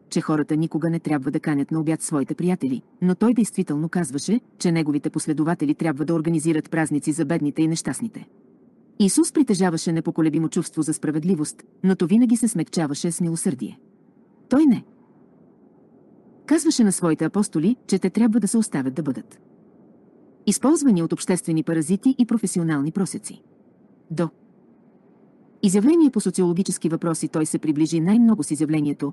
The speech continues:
„Не съдете, за да не бъдете съдени.“ Едно четири нула, осем, едно три, хиляда петстотин и осемдесет цяло и осем.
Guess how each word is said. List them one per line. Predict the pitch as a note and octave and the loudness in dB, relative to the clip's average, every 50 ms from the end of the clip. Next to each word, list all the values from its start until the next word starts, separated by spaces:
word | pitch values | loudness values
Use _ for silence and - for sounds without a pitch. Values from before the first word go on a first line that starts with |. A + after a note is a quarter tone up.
| - - - | -8 -6 -2
„Не | F3 F3 | -2 0
съдете, | E3 - E3 D#3 D#3 - - D3 D3 - - | 0 0 -2 -2 -2 -2 -4 -6 -6 -6 -6
за | D#3+ D#3 F3 | -4 -2 0
да | C#3+ D#3+ | 0 0
не | D#3+ D#3 | 0 -2
бъдете | D#3+ D3 D3 C3 - D3 | -2 -2 -2 -4 -4 -6
съдени.“ | - D3 B2+ B2 A2+ G#2 - - _ _ _ _ _ _ _ _ _ _ _ _ _ - | -6 -6 -4 -4 -6 -6 -8 -12 _ _ _ _ _ _ _ _ _ _ _ _ _ -2
Едно | F#3 E3+ G3+ B3+ | 2 4 4 4
четири | - - E4+ - D#4+ C#4+ A#3 | 4 2 2 4 4 6 6
нула, | G#3 F#3 D#3+ D3 D3+ F3+ - | 6 4 2 0 -2 -2 -2
осем, | - F3+ F3 - - D#3+ D#3 D#3+ - | -2 0 0 0 0 -2 -2 -2 -2
едно | - E3 D#3 D#3+ E3 D#3 | -4 -2 -2 -2 -2 -2
три, | - G#3+ A3+ C4 - - _ _ _ | 0 2 2 2 0 -2 _ _ _
хиляда | - G3+ F3+ F3+ D#3+ D#3+ D3+ | 0 2 2 2 2 0 -2
петстотин | - F#3 F#3+ - - G3+ F#3 - B3+ A#3+ | -2 -2 -4 -2 -2 -2 0 4 4 6
и | A#3+ | 6
осемдесет | A3+ G3 - E3+ D#3+ D3 D#3 - A#3+ A#3+ - | 4 4 2 -2 -2 -2 0 0 -2 -2 2
цяло | - B3 A#3 A3+ A#3 B3+ - | 2 2 4 4 4 2 2
и | - F#3 G#3 | 2 2 2
осем. | A3+ G#3+ - E3 D#3+ | 2 2 0 -2 -4